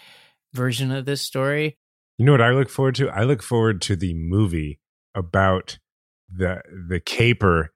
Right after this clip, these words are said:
Speaker 2: to heist the one trillion dollar coin.
Speaker 1: Imagine trying to get rid of that coin.
Speaker 2: <laughs>
Speaker 1: You know?
Speaker 2: I mean, 'cause especially if, I mean, in my mind, it's an enormous coin. It's like a,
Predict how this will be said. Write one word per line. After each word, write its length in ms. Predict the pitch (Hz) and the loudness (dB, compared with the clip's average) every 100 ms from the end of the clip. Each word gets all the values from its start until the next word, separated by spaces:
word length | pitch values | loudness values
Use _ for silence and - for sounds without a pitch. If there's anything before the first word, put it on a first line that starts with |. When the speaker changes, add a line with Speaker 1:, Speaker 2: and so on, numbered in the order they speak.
| _ | _
Speaker 2:
to 120 | - | -4
heist 520 | 98 - 110 101 - - | -4 0 2 2 -2 -2
the 140 | 95 | -2
one 220 | 90 92 | 0 -2
trillion 380 | 87 98 87 85 | -2 0 0 0
dollar 240 | 82 78 | -2 -4
coin. 380 | 71 - 78 67 - _ _ | -6 -6 -6 -8 -14 _ _
Speaker 1:
Imagine 340 | 151 180 226 254 | 2 2 2 0
trying 220 | 226 185 | 0 2
to 60 | |
get 160 | 151 107 | 0 -2
rid 200 | 107 107 | -2 0
of 80 | 123 | 2
that 240 | 120 120 | 2 0
coin. 540 | - 120 113 139 151 147 - - - - 110 _ - | -6 -6 -4 -4 -6 -10 -18 -20 -20 -14 -14 _ -8
Speaker 2:
<laughs> 100 | - 185 - 170 - - 131 | -2 -2 0 -4 -4 -10 -6
Speaker 1:
You 120 | 127 | 0
know? 200 | 113 131 - - - - 180 | 0 0 -4 -16 -20 -4 0
Speaker 2:
I 60 | |
mean, 260 | 202 208 170 | 4 4 4
'cause 200 | 208 170 | 2 2
especially 760 | - 170 - 226 226 262 190 | 0 2 2 2 4 4 6
if, 140 | 165 104 156 - | 4 2 -2 2
I 60 | |
mean, 220 | 156 151 | 4 4
in 120 | 151 143 | 6 6
my 140 | 143 | 6
mind, 380 | 139 165 220 147 | 6 6 6 4
it's 160 | 110 | 4
an 100 | 117 | 6
enormous 600 | 110 104 113 165 139 98 - | 6 6 6 6 6 4 2
coin. 400 | 127 139 76 71 | 4 4 4 -2
It's 160 | - | 2
like 160 | 117 | 2
a, 80 | 107 | 2